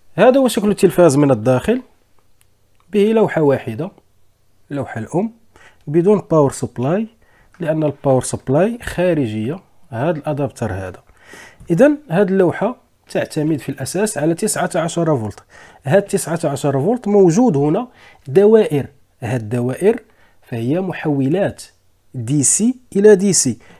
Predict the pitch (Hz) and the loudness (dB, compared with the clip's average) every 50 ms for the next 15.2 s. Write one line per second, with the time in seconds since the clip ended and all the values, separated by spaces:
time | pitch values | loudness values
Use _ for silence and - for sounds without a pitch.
0 | _ - 143 139 165 196 202 - - 180 - 143 156 - - 147 151 - 156 147 | _ -4 0 4 4 4 4 2 -2 -4 -8 -8 -6 -6 -6 -6 -4 -2 -2 0
1 | 143 123 120 131 117 - - 117 113 131 120 107 - - - 185 233 247 - _ | 0 0 -2 -4 -6 -8 -8 -4 -2 0 0 0 0 -2 0 -2 -2 -4 -6 _
2 | _ _ - _ _ _ - 285 277 220 151 160 196 220 196 170 165 156 - 147 | _ _ -20 _ _ _ -6 -4 -2 0 2 2 2 2 2 0 -2 -2 0 0
3 | 143 156 185 190 196 185 - _ _ - 107 120 135 131 120 104 110 113 113 110 | 0 2 0 -2 -4 -10 -18 _ _ -8 -4 -2 -2 -2 -2 -2 -4 -4 -2 0
4 | 151 220 247 - - - - - _ _ - _ _ _ - - 160 139 120 139 | 2 0 0 0 -4 -14 -16 -18 _ _ -20 _ _ _ -8 -4 -2 -2 -2 -2
5 | 135 107 104 123 127 120 - 117 127 180 247 - - - - _ - - 302 269 | -4 -4 -6 -6 -6 -6 -6 -6 -4 -4 -4 -4 -6 -18 -20 _ -8 -6 -6 -4
6 | - - 240 165 170 180 180 180 - 165 - 135 151 147 - - - - - 135 | 0 0 2 2 2 2 0 0 -4 -6 -6 -6 -6 -6 -6 -6 -6 -4 -4 -2
7 | 135 143 170 254 269 262 - - - - - _ - - 254 - 277 233 - - | -2 -2 -2 -4 -6 -6 -10 -20 -20 -20 -20 _ -14 -10 -4 -2 -2 -2 0 2
8 | - 180 123 131 160 208 240 - - - - _ _ - - 208 - - 208 202 | 2 2 4 4 2 2 2 0 -6 -20 -20 _ _ -10 -8 -6 0 2 2 4
9 | 202 190 156 165 190 202 - 165 165 165 151 135 143 123 110 - - 127 127 - | 4 4 2 2 -2 -2 0 0 0 0 0 0 0 -2 -2 -2 -4 -4 -4 -2
10 | - - 156 - - - - - - - 170 208 240 233 233 214 170 220 240 220 | 0 0 0 0 -2 -16 -20 -20 -8 -2 0 2 4 4 4 2 2 4 4 4
11 | 151 - - - _ _ _ _ - 233 285 302 262 180 160 196 220 262 269 262 | 2 0 -4 -18 _ _ _ _ 4 4 6 6 6 4 4 4 4 2 0 -4
12 | - _ _ _ _ - - - - - - - 247 160 147 170 170 156 190 233 | -10 _ _ _ _ -2 -2 -2 -2 -2 -2 0 0 2 4 4 4 4 4 2
13 | 262 214 202 190 185 170 - 139 - - 151 175 214 226 208 185 - - 180 165 | 2 2 2 2 2 2 0 -2 -2 0 2 4 4 4 4 2 2 2 4 4
14 | 156 156 139 120 135 139 - - 139 - 139 127 127 123 110 110 117 110 - - | 6 4 4 4 2 0 0 0 -4 -4 -4 -4 -4 -4 -6 -6 -8 -6 -4 -2
15 | 208 247 254 | 0 0 -2